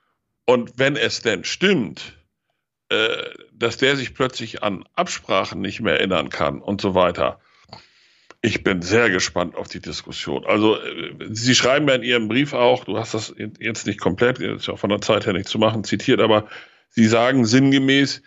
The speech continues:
wir Mitglieder müssen wachsam sein, was den Berliner Weg angeht. Und man könne sich sicher sein, dass die Mitglieder auch in der Sommerpause auf die möglichen Machenschaften bei Hertha B S C gucken werden. Ja, finde ich wichtig.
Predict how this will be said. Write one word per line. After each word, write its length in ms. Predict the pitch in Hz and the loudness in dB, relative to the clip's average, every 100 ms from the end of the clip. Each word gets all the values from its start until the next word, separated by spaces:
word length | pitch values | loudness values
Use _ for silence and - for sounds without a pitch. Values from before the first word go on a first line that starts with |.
| _ | _
wir 340 | - 123 170 160 | 0 4 4 4
Mitglieder 580 | 131 147 147 139 135 120 | 2 -2 -2 0 2 2
müssen 540 | 127 127 127 120 101 | 2 0 0 -2 2
wachsam 560 | 117 127 - 120 113 107 | 2 0 -2 0 0 2
sein, 340 | 107 110 110 | 2 2 2
was 200 | 107 - | -2 -2
den 140 | 104 | -2
Berliner 440 | 101 98 107 101 92 | 0 2 2 2 2
Weg 200 | 135 147 | 0 0
angeht. 440 | 123 120 127 127 - _ _ _ _ | 0 2 0 0 -6 _ _ _ _
Und 340 | 110 113 - - _ _ - | 2 2 -2 -18 _ _ -2
man 200 | 117 104 | -2 0
könne 260 | 139 139 | 2 2
sich 220 | 113 107 | 2 2
sicher 320 | 101 147 139 113 | 2 2 2 0
sein, 280 | 107 113 | 0 0
dass 200 | 110 104 | -2 -4
die 100 | - | -4
Mitglieder 720 | 98 127 - 131 131 123 117 - _ _ - | -2 -4 -2 0 2 2 0 -6 _ _ 2
auch 220 | 120 131 | 2 2
in 100 | 113 | 0
der 140 | 107 | 2
Sommerpause 760 | 101 127 127 113 - 110 117 117 | 4 4 2 0 2 2 2 2
auf 240 | 107 104 | 0 0
die 340 | - 107 85 - | -4 -4 -2 -2
möglichen 500 | 113 120 131 110 107 | 2 4 4 0 2
Machenschaften 640 | 98 117 107 95 107 - 92 | 0 0 -2 -2 -2 -2 -2
bei 120 | 90 | 0
Hertha 220 | 98 92 | 0 0
B 100 | 92 | 2
S 160 | 90 - | 0 0
C 120 | 73 | -2
gucken 340 | - - 78 | -2 -2 0
werden. 300 | 78 67 58 | 2 0 -2
Ja, 380 | - 101 101 123 | -2 2 2 -2
finde 300 | - 143 131 | -4 0 2
ich 240 | 107 107 107 | 2 0 0
wichtig. 580 | 135 - 101 165 - | -2 0 0 0 -2